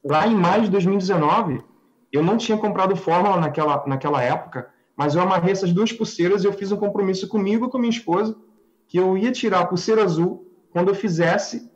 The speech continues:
cem mil reais em sete dias, e a pulseira amarela eu ia tirar quando eu fizesse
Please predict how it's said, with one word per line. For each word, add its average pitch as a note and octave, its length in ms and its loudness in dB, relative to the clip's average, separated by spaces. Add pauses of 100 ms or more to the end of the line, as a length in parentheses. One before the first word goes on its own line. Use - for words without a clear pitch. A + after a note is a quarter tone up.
(240)
cem A3 320 0
mil A3+ 160 4
reais F#3 460 2
em E3+ 40 0
sete F3+ 320 -4
dias, E3+ 480 -4 (360)
e F3+ 80 0
a F#3+ 60 0
pulseira G#3+ 380 0
amarela A3 600 2
eu F3+ 160 4
ia A3 120 2
tirar G3 500 0
quando F#3+ 140 -2
eu G3 40 0
fizesse E3+ 680 -4